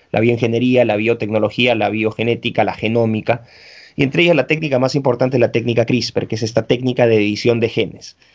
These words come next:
¿Eso qué significa? Nosotros como seres humanos tenemos un genoma que es nuestro código genético. En cada célula tenemos exactamente el mismo genoma, ¿no? Nuestras, este, cuarenta y seis cro-, eh, nuestros cuarenta y seis cromosomas, el A D N, y esos a-, y ese A D N tiene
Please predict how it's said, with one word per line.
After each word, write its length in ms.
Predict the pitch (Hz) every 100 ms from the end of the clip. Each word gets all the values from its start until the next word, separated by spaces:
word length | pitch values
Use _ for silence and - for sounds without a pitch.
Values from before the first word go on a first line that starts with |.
| _
¿Eso 200 | - 123
qué 100 | -
significa? 460 | 127 135 127 123 110
Nosotros 380 | 117 127 135 139
como 160 | 123
seres 260 | 120 127 127
humanos 400 | 147 139 143 151
tenemos 320 | 107 110 110
un 100 | 120
genoma 420 | 120 127 147 127
que 100 | 107
es 40 | 113
nuestro 300 | 110 - 101
código 340 | - 113 113
genético. 500 | 107 117 127 - 92
En 100 | 104
cada 320 | 101 135 127
célula 420 | 120 123 127 117 104
tenemos 320 | 107 110 -
exactamente 640 | - 160 156 123 113 107
el 60 | 104
mismo 200 | 110 110
genoma, 460 | 143 170 185 196 - - - - -
¿no? 100 | 78
Nuestras, 420 | 87 117 110 107
este, 800 | 101 - 101 101 90 92 90 90
cuarenta 300 | 80 113 110
y 60 | 107
seis 160 | 107 -
cro-, 280 | 123 120 110
eh, 240 | 113 110
nuestros 280 | 104 101 -
cuarenta 240 | - 107
y 40 | 107
seis 140 | 110
cromosomas, 720 | 131 143 156 220 214 202 - - _ -
el 160 | 113 117
A 100 | 123
D 200 | 120 156
N, 120 | 175
y 140 | 117
esos 220 | 120 131 123
a-, 160 | 120
y 120 | 110
ese 200 | 113 120
A 40 | 117
D 140 | 110
N 160 | 123 127
tiene 400 | 123 117 123